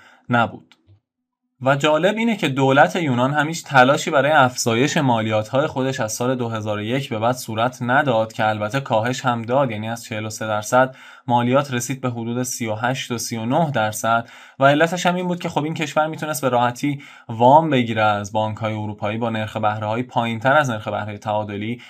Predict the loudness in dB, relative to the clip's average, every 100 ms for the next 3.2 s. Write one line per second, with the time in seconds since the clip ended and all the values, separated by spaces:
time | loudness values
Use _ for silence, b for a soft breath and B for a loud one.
0 | B -2 6 6 6 2 2 0 2 2
1 | 2 0 2 2 2 2 2 0 0 0
2 | 0 -2 -4 -6 B B B 2 2 0
3 | -6